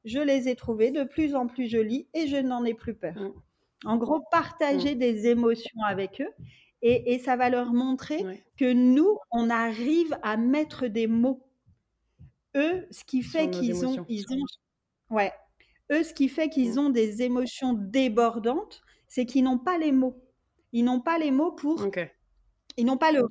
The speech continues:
Speaker 1: recul, j'allais dire, pour, euh, pour savoir ce qui se passe vraiment.
Speaker 2: Ok. Ouais, ils ont cette tempête, euh, ils se disent, « Je veux un bonbon maintenant et c'est maintenant et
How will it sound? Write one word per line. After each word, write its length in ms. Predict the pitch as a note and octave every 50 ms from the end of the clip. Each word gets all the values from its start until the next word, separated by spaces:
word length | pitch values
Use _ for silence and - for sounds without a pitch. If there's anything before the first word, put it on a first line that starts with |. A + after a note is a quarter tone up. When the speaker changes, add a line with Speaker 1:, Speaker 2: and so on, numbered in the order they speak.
| - A#3 C4+
Speaker 1:
recul, 460 | D#4 D4 D4 - - E4 F4 D#4 B3+
j'allais 300 | A3 A#3+ A#3 A#3+ A3+ A3
dire, 340 | G#3+ A3+ C#4 E4 D#4 - -
pour, 340 | - - D#4+ E4 E4 - - -
euh, 640 | A3 G#3+ G#3 G#3 G#3 G#3 G#3+ G#3 G#3 F3 F3+ F#3 G3+ A#3+ - D4 C4+ - -
pour 160 | - B3 -
savoir 360 | - - C#4 C4+ C#4 D4+ D4 D4
ce 80 | -
qui 140 | - - C4+
se 120 | B3 - -
passe 220 | - C4+ C4 B3
vraiment. 480 | A#3+ A3 G3+ A3 G#3+ G#3+ G3 E3+ - _ _ _ _ _ _ _ _ _ _ _ _ _ _ _ _ _ _ _ _ _ _ _ _ _ _ _ _ _ - -
Speaker 2:
Ok. 180 | G3 G3 - F3+ E3 - _ _ _ _ _ _ _ _ _ _ _ _ -
Ouais, 100 | F#3+ F#3
ils 120 | F3+ F3
ont 40 | F3
cette 280 | E3 - F#3 F3 - -
tempête, 520 | G#3+ G3 F#3 F#3+ G#3 G#3+ G#3+ G#3+ - - -
euh, 140 | F3+ F3 E3+
ils 100 | F3 E3+
se 60 | D#3
disent, « 220 | D#3 G3 G3 E3+ D#3
Je 120 | D3+ E3+
veux 80 | F3 F#3
un 100 | F3+ F3
bonbon 340 | E3 F3+ F#3+ F3+ D#3+ F#3+ F#3+
maintenant 600 | F3 F3 F#3 G3+ G3 F#3+ - G3+ G#3 G#3+ A3 A3
et 100 | G3 F3
c'est 320 | - - - E3 D#3+ D#3 _ _ - - - _ -
maintenant 560 | - F#3+ G3 G3 G3 - G3 G3+ G3+ A3+ A#3 A3
et 360 | F#3 E3 D#3+ D#3+ D#3 D#3